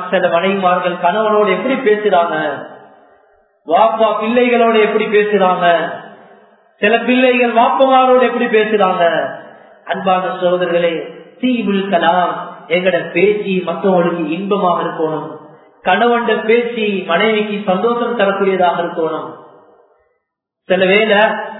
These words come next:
மனைவிமார்கள் நினைக்கிறாங்க, கணவன் வீட்டில் இருக்கிறதை விட அவர் வீட்டுக்கு வெளியே இருந்தாதான் எனக்கு நிம்மதி என்று சொல்லக்கூடிய அளவுக்கு இன்றைக்கு கணவன்மாருடைய நிலைமை பேசிட்டுண்டா,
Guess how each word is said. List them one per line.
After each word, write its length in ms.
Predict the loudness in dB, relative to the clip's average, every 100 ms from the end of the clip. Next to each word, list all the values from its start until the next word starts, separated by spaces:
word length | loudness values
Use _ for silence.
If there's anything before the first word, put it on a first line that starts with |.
| -4
மனைவிமார்கள் 800 | 0 2 2 2 2 2 2 0
நினைக்கிறாங்க, 680 | 0 0 0 2 2 2 0 -2 -4 -10 -16 -12 -2
கணவன் 440 | 0 2 0 0
வீட்டில் 400 | 0 0 0 2
இருக்கிறதை 500 | 2 2 0 0 0
விட 200 | 2 2 2 0 -6 -10 -2
அவர் 280 | 0 0 0
வீட்டுக்கு 460 | -2 0 -2 0
வெளியே 300 | 0 2 2
இருந்தாதான் 540 | 2 0 0 0 -2 -2
எனக்கு 300 | -4 -4 -2
நிம்மதி 580 | -2 0 2 2 2 0 0 -6 -14 -8
என்று 440 | -2 0 2 2 4 2 0 -8 -14 -18 -4
சொல்லக்கூடிய 720 | 0 2 2 2 0 2 2
அளவுக்கு 540 | 2 2 2 0 0 2 0 -2 -10 -16 -12
இன்றைக்கு 380 | -4 -2 -2 -2
கணவன்மாருடைய 840 | 0 2 4 2 2 2 2 0 0
நிலைமை 320 | 0 0 0
பேசிட்டுண்டா, 680 | 0 -2 0 -2 -2 0 2